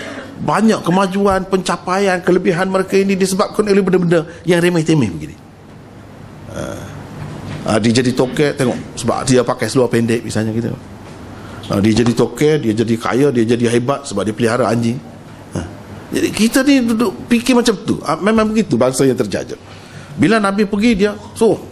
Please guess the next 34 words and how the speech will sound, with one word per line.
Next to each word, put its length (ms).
bunuh. 280
Tengok, 320
kamu 200
bunuh, 200
jadi 280
apa? 160
Kamu 300
tidak 220
jadi 160
apa-apa 240
kedana 320
pun. 160
Ah, 200
kamu 240
tidak 240
jadi 160
miskin, 340
tidak 160
jadi 200
hina 160
pun. 240
Kamu 440
langgar 480
semua, 400
ah, 480
apa 160
ni, 80
budaya 480
dia, 160
kamu 160
tak 160
jadi 240
apa 200
pun. 200